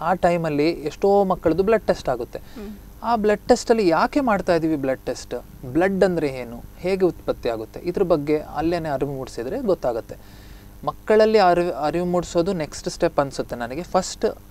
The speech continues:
Speaker 1: ಪೇರೆಂಟ್ಸಲ್ಲಿ ಪ್ಲಸ್ ಫ್ಯಾಮಿಲಿ ಡಾಕ್ಟರ್ಸ್ ಇರ್ತಾರಲ್ಲ,
Speaker 2: ಹ್ಮ್.
Speaker 1: ಅವರಿಗೆ ಫಸ್ಟ್ ಗೊತ್ತಾಗ್ಬೇಕು.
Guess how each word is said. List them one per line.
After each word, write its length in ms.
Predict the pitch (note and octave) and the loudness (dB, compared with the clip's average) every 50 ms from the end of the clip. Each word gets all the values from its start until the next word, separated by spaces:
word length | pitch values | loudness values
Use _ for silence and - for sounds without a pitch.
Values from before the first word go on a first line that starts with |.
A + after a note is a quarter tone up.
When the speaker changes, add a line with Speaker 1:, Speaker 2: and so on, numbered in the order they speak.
| - - - - - - - | -20 -20 -20 -20 -20 -12 0
Speaker 1:
ಪೇರೆಂಟ್ಸಲ್ಲಿ 720 | - D#3+ E3+ F#3 F#3+ F#3+ F3+ D#3+ - - C3+ B2+ D#3 G3 G#3 | 4 6 6 6 6 4 -2 -4 -4 -4 -2 0 0 -2 -2
ಪ್ಲಸ್ 400 | - - F#3+ A3 A#3+ - - - - - - - - - - - - - - - | -4 -2 -2 -2 -2 -2 -8 -14 -16 -18 -18 -20 -20 -20 -20 -20 -20 -14 -4 0
ಫ್ಯಾಮಿಲಿ 380 | F3 E3+ G3 A3 A#3+ A#3 A3+ | 0 2 2 2 2 2 2
ಡಾಕ್ಟರ್ಸ್ 400 | F#3+ D#3 D3 - - D3 C#3+ - | 4 2 0 -2 -4 -8 -6 -6
ಇರ್ತಾರಲ್ಲ, 400 | C3+ B2 - C3+ B2 B2 B2 C#3+ | -8 -8 -6 -6 -6 -6 -6 -8
Speaker 2:
ಹ್ಮ್. 100 | E3 D#3+ | -8 -6
Speaker 1:
ಅವರಿಗೆ 380 | D#3+ F3 G3 A3 A3+ A3+ G#3 G3+ | -4 0 2 2 2 4 2 2
ಫಸ್ಟ್ 300 | - E3 D3 - - - | 0 0 -4 -2 -4 -4
ಗೊತ್ತಾಗ್ಬೇಕು. 600 | - B2 - - A2+ G#2+ G2 - - - - | -4 -4 -2 -2 -4 -4 -4 -8 -12 -12 -14